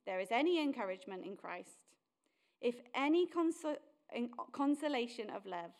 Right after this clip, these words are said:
if any fellowship with the Spirit, if any affection and mercy, make my joy complete by thinking the same way, having the same love,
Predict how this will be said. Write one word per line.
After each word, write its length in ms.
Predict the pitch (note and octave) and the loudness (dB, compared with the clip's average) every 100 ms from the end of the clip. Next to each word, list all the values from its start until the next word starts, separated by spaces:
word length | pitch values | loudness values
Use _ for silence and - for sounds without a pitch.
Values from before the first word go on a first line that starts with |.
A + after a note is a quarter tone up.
| _ _ _ _ _ _ - | _ _ _ _ _ _ -6
if 140 | A#3+ - | -6 -2
any 320 | C#4 D4 E4 | 0 2 2
fellowship 580 | D#4+ D4+ D4+ D4 D4+ - | 0 0 0 -2 -6 -6
with 140 | A#3 | -6
the 60 | B3 | -8
Spirit, 480 | - G#3+ F#3+ F3 - _ A#3+ _ _ _ _ _ - | -8 -6 -6 -8 -12 _ -20 _ _ _ _ _ -8
if 100 | A#3 - | -6 -2
any 220 | C4 D4 | 0 0
affection 720 | D4+ D#4+ C#4 D#4 - D4 E4 F#4+ | 0 -2 -4 -6 -4 0 0 0
and 140 | D4+ | 0
mercy, 640 | B3+ A#3 A3+ - A#3 B3 C#4 - _ _ _ _ _ _ _ - | 0 -2 -6 -6 -4 -4 -8 -14 _ _ _ _ _ _ _ -4
make 400 | B3 D4+ C#4 - | 0 0 -2 -2
my 220 | C#4+ A#3 | 0 0
joy 280 | A#3+ C4 C#4 | -2 -2 -2
complete 520 | C#4 C#4+ - F#3+ - _ _ _ - | -2 -4 -4 -12 -14 _ _ _ -6
by 300 | G3 F3+ F3+ F#3 _ _ _ _ _ | -2 -2 -4 -8 _ _ _ _ _
thinking 480 | C#4 D4+ D4+ F4 F4 | 0 0 2 2 2
the 60 | |
same 440 | D#4+ - C4 C4 B3+ | 0 -4 -4 -2 -2
way, 360 | A3 - - - _ _ _ _ _ _ _ _ | -4 -8 -12 -16 _ _ _ _ _ _ _ _
having 460 | B3+ C#4+ D#4+ D#4+ D#4 - - A3+ | 0 0 2 2 0 -4 -16 -12
the 100 | A3 - | -12 -10
same 380 | - A#3 G#3+ F#3+ | -6 -4 -4 -6
love, 300 | F3+ F#3 - | -6 -8 -10